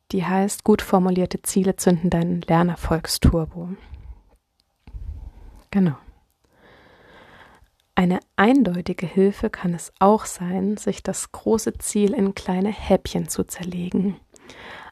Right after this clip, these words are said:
Also zum Beispiel nicht drei Seiten Vokabeln aus dem Buch in einer Woche lernen, sondern jeden Tag zehn Stück. Je kleiner deine Ziele gesteckt sind, umso wahrscheinlicher erreichst du sie nämlich.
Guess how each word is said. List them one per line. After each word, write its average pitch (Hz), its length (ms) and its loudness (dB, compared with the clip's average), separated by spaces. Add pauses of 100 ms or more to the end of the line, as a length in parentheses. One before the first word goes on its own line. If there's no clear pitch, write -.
(120)
Also 185 240 2
zum - 180 -2
Beispiel 196 440 0
nicht - 280 -6
drei 208 360 4
Seiten 185 500 2
Vokabeln 208 640 0
aus - 140 -4
dem 185 200 0
Buch 202 260 2
in 190 80 -2
einer 170 300 -2
Woche 185 240 0
lernen, 240 560 2 (480)
sondern 233 460 0
jeden 202 400 0
Tag 190 420 -8
zehn 208 220 2
Stück. - 420 -8 (1900)
Je 185 140 -2
kleiner 214 420 2
deine 175 300 -2
Ziele 185 280 -2
gesteckt - 480 -6
sind, 220 300 0
umso 190 240 0
wahrscheinlicher 185 800 -2
erreichst 214 520 -2
du - 60 -18
sie - 160 -2
nämlich. 175 640 -4